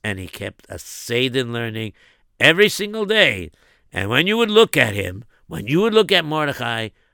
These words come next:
you would never, ever know that Mordechai was never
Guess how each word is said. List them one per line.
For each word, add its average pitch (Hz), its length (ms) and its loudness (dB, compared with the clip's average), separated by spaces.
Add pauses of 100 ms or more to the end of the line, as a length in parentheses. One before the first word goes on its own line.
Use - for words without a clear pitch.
(140)
you 90 200 -12
would 87 220 -12
never, 131 720 -2 (420)
ever 202 480 6
know 214 640 2 (580)
that 87 220 -14
Mordechai 113 800 -6 (640)
was 80 180 -14
never 101 460 -6